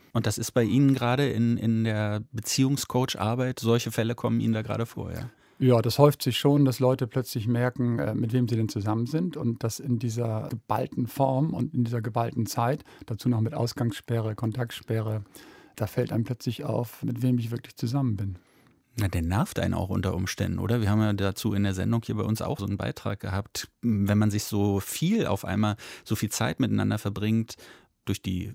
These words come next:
Speaker 1: Anwesenheit des anderen fühlt man sich schon irgendwie manchmal gestört, oder?
Speaker 2: Ja, das muss man auch üben, ne? Auch nicht jeder hat so viel Platz, dass er sich gut aus dem Weg gehen kann. Das ist so ein bisschen so ein ähnlicher Effekt, wie wenn einer plötzlich, äh, berentet wird und kommt nach Hause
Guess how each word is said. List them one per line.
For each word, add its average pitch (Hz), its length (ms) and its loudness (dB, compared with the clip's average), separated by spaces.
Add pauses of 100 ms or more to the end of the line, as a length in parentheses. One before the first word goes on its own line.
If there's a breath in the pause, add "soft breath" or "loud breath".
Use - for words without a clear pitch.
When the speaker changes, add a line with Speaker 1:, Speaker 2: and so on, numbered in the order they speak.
(120)
Speaker 1:
Anwesenheit 135 800 4
des 110 140 -6
anderen 170 280 0
fühlt - 240 -4
man 101 100 0
sich 95 120 -4
schon 101 200 -4
irgendwie 110 260 -4
manchmal 92 280 -4
gestört, 101 420 -8
oder? 151 120 6
Speaker 2:
Ja, 139 140 12
das 123 100 6
muss 131 160 6
man 131 120 6
auch 113 100 0
üben, 113 300 4
ne? 113 80 4
Auch 107 120 2
nicht 120 180 4
jeder 123 160 6
hat 113 120 2
so 127 100 0
viel 113 140 -2
Platz, 131 280 2
dass 107 140 -2
er 110 60 -2
sich 104 120 -4
gut 165 160 -4
aus 127 140 -4
dem 104 140 0
Weg 127 180 2
gehen 147 240 6
kann. 160 300 4
Das 139 180 0
ist 143 100 0
so - 80 0
ein 127 80 2
bisschen 151 240 0
so 147 80 2
ein 139 60 4
ähnlicher 156 320 2
Effekt, 143 400 -4
wie 127 160 -2
wenn 131 160 0
einer 135 280 2
plötzlich, 143 520 -2
äh, 160 140 -4
berentet 131 560 2
wird 113 200 0
und 127 80 -2
kommt 156 180 0
nach 113 120 0
Hause 123 420 2